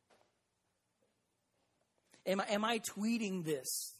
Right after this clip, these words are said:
because I just want other people to see it?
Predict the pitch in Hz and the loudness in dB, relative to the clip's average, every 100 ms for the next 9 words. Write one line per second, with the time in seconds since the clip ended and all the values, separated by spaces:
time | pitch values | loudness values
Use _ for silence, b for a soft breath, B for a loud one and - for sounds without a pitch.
0 | _ b b b b b _ _ _ _ | _ b b b b b _ _ _ _
1 | _ _ _ _ _ _ _ _ _ 190 | _ _ _ _ _ _ _ _ _ 2
2 | 220 208 214 202 180 196 185 175 165 196 | 4 4 2 0 0 4 4 2 0 -2
3 | 165 151 - 208 214 214 | 0 -2 -2 2 2 2